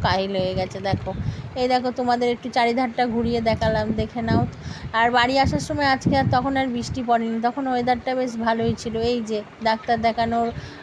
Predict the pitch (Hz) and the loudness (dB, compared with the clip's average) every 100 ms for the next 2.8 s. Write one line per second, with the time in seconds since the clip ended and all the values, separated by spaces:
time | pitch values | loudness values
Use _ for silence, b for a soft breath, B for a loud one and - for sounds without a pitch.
0 | - 226 226 240 233 220 220 220 226 214 | -4 -2 -2 -4 -4 2 4 4 2 2
1 | 214 214 226 208 202 208 214 214 220 226 | 0 0 -2 -4 -2 -2 2 2 2 0
2 | 233 220 214 214 220 220 202 - | 0 -2 0 0 0 0 2 2